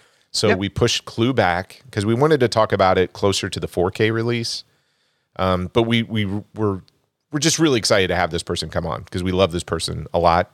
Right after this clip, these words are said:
Speaker 1: We're gonna keep it a surprise just in case anything happens. But, uh,
Speaker 2: <laughs>
Speaker 1: yeah, Clue, um, Shout Factory, I think, is the one that put that four K out.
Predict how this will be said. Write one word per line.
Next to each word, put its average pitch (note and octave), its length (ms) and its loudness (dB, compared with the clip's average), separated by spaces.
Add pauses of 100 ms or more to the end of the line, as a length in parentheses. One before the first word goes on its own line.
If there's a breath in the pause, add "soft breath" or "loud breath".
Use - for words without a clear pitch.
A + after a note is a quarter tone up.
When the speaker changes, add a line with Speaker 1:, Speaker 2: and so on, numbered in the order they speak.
Speaker 1:
We're F#2 120 -6
gonna E2+ 140 -2
keep F2 180 -4
it F2+ 80 -2
a F2 40 2
surprise E2+ 600 0 (480 soft breath)
just C3 380 0
in B2 100 0
case A2+ 260 2
anything G2+ 300 -2
happens. F#2+ 460 -2
But, F#2+ 300 -4
uh, F2 300 2 (240)
Speaker 2:
<laughs> - 280 -18
Speaker 1:
yeah, G#2+ 240 0
Clue, D3 680 0
um, F#2+ 540 -2
Shout C3 320 2
Factory, D#3 400 2
I D3 40 2
think, D3+ 200 -2
is D3 80 -4
the D3 60 -2
one C#3+ 100 0
that C#3 60 -2
put C#3+ 140 -2
that C#3+ 140 -4
four C#3 160 -2
K C#3 220 -4
out. C#3+ 180 -6